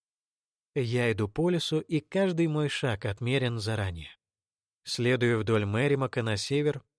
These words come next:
закинув на плечо лопату, как и велели мне красные книги. Приближается рой. Я зарываю ноги в землю, и позволяю мухам накрыть меня.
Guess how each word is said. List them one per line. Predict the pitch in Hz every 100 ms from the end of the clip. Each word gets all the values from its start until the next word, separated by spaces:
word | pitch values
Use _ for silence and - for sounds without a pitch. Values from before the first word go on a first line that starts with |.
| -
закинув | 135 139 - 202 170 -
на | 120
плечо | 113 104 113
лопату, | 104 101 147 160 147 - -
как | 120 110
и | 104
велели | 101 110 127
мне | 107 107
красные | 101 101 95 - 107 101
книги. | 127 117 87 - _ _ _ _ _ _ _ -
Приближается | 120 117 120 107 120 117 - 120
рой. | 104 - - _ _ _ _ _ _ _
Я | 131 117 131
зарываю | 117 117 110 107 101
ноги | 104 98
в | 101
землю, | 95 110 135 143 - _ _ _ -
и | 151
позволяю | 139 120 123 139 147
мухам | 135 151 - 143 143
накрыть | 135 - 160 -
меня. | 113 85 71